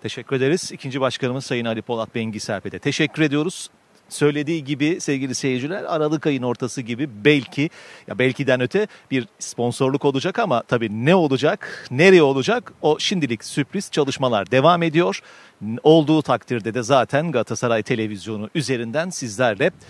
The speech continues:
ve diğer sosyal medya mecralarımız üzerinden de bunu sizlerle paylaşırız sevgili seyirciler. Ee, çalışmalar her daim, sponsorluklar her daim tüm hızıyla devam ediyor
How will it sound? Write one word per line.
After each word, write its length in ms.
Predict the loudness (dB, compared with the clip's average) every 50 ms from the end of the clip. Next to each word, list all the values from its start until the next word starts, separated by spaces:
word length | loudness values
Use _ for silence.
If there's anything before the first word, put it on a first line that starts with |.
| -10 -4 -4
ve 180 | -4 -2 0
diğer 240 | 2 2 2 2 0
sosyal 460 | -2 -6 -6 -6 -2 0 2 2 2
medya 540 | 2 0 0 0 0 0 0 -4 -6 -6 -6 -10 -18 -20 -20 -12 -6
mecralarımız 760 | -4 -4 -4 0 0 0 2 2 0 -2 -2 -2 -4 -6 -8
üzerinden 600 | -12 -10 -10 -10 -8 -8 -10 -10 -10 -10 -8 -6
de 200 | -6 -6 -4 -4
bunu 280 | -4 -2 0 -2 -2 -4 -6 -14 -20 -20 _
sizlerle 520 | -12 -10 -8 -4 0 2 2 2 2 0 0
paylaşırız 580 | 0 0 0 0 0 -4 -6 -6 -8 -8 -8
sevgili 340 | -8 -6 -6 -6 -6 -8 -10
seyirciler. 720 | -6 -2 -2 -2 -2 -2 -4 -2 -2 -2 -2 -2 -6 -12 -16 -20 -20 -20 -20 _ _
Ee, 220 | -4 -4 -4 -4 -4
çalışmalar 800 | -2 -2 -2 -2 -2 -4 -4 -4 -2 -2 -2 -2 -2 -4 -6 -2
her 240 | 2 2 4 4 4
daim, 380 | 2 0 2 0 -2 -4 -4 -8
sponsorluklar 760 | -10 -6 -6 -4 -4 -4 -6 -8 -8 -8 -8 -6 -4 0 0
her 180 | 2 0 0 0
daim 400 | -2 -2 -2 -2 -2 -4 -4 -6
tüm 240 | -6 -6 -6 -6 -6
hızıyla 600 | -10 -12 -12 -12 -12 -4 0 2 2 2 0 -4 -12 -10 -4 -2
devam 400 | 0 0 2 0 0 -2 -4 -10 _ _ -4
ediyor 380 | -4 -2 0 0 0 0 -2